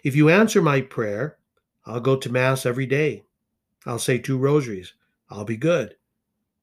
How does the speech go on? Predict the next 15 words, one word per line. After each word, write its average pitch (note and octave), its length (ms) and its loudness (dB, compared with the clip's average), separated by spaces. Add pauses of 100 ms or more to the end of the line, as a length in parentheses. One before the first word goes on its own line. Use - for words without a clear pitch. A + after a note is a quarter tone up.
(640)
I C3+ 100 -2
could C3 160 -10
go A#2+ 160 0
on B2 160 0
and A#2 160 -4
on. G#2+ 360 -10 (680)
I D#3+ 80 2
saw F3+ 300 6
a D#3 60 6
new D3+ 200 6
person D#3+ 420 2
in B2+ 120 2
church E3+ 380 0
once, B2+ 320 -2
and A#2 180 -8